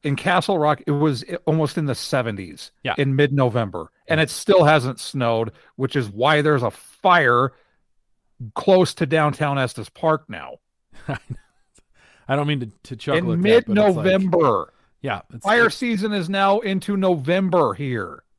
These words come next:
Speaker 2: pretty crazy. And, and that's, that's a whole other, that's a whole other podcast, I think. But at the same time, uh, it is an interesting thing to note that the weather has been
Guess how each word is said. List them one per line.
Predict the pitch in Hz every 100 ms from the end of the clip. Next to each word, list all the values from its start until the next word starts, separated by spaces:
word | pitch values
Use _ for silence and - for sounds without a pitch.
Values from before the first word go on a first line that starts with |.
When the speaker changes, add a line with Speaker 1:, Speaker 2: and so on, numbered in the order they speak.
| _ _ _
Speaker 2:
pretty | 196 143
crazy. | 156 120 92 80 _
And, | 156 170
and | 185
that's, | 196 143 147
that's | 202 180
a | 151
whole | 165 160
other, | 151 135 107 _ _
that's | 180 202
a |
whole | 175 156
other | 131
podcast, | 110 143 165 117 95 113
I | 104
think. | 117 110
But | 131 123
at | 120
the |
same | 127 151 127
time, | 151 127 107 _ _ _
uh, | 127 120 135
it |
is | 151 160
an | 127
interesting | 131 123 - 117 110
thing | - 143 127
to | 120
note | 120 170 107 -
that | 135 123 -
the | 139
weather | 120 131 139 127
has | 120 117
been | 101 127 117 113